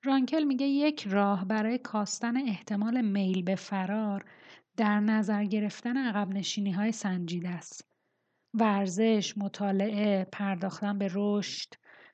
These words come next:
منظورش هم رشد شخصیه. هنرهای دستی، برقراری روابط عمیق با دوستان بیرون از خانواده و فامیل، نمونه‌ای از اینها هستن.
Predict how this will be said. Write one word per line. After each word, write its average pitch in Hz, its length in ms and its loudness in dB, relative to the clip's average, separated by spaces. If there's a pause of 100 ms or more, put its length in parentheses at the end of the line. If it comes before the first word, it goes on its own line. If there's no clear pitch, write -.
(200)
منظورش 196 420 -4
هم 196 140 -4
رشد 196 280 -4
شخصیه. - 680 -8 (460)
هنرهای 214 500 2
دستی، 208 680 0
برقراری 202 600 0
روابط 196 400 -2
عمیق 208 340 -2
با 220 140 0
دوستان 190 520 -2
بیرون 220 400 2
از 185 200 -2
خانواده 190 460 -2
و 185 60 -2
فامیل، 190 580 -4
نمونه‌ای 247 400 2
از 185 200 -2
اینها 175 300 -4
هستن. 170 480 -8